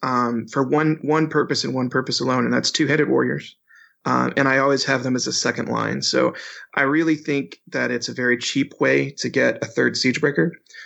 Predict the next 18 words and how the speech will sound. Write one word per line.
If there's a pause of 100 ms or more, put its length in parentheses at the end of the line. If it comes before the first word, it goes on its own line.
So
you
put
two
siege
breakers
in
the
front. (640)
Uh,
you
either
put
them
touching
or
basically
touching.